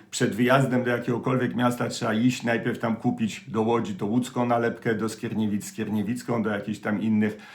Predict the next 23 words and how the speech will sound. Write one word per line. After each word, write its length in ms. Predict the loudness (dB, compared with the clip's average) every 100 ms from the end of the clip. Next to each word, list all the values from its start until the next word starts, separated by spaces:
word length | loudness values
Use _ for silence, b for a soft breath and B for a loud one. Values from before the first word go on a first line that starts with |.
| B 0
inną, 500 | 4 6 8 6 4 B B B _
bo 340 | 4 4 4 6
taką 340 | 6 6 4
ustawę 680 | 2 0 2 4 6 4 0 B B -4
obecna 480 | 0 2 2 0
władza 360 | 2 4 4 2
wymyśliła, 840 | -2 -4 -6 -4 0 4 4 4
a 100 | 0
samorządy, 920 | 2 4 6 6 8 8 8 6 4 4 B B
które 300 | -6 2 6
niby 220 | 6 6
obecną 420 | 4 4 2 0 2
władzę 300 | 2 2 0
krytykują, 540 | -2 -4 2 4 6
radośnie 600 | 6 4 4 4 2 0
podchwyciły. 760 | 0 -4 -6 -6 -6 -6 -10 -14 B B
Elektrodebilność 1160 | 2 2 2 2 2 2 4 4 6 4 2 -6
w 180 | -14 -2
pełnej 520 | 2 2 2 -2 -6
krasie. 500 | -10 -10 -10 -12 -16 B B B B B -2
Na 140 | -2
koniec, 580 | 0 0 2 0 -2 -2
y, 360 | 0 2 0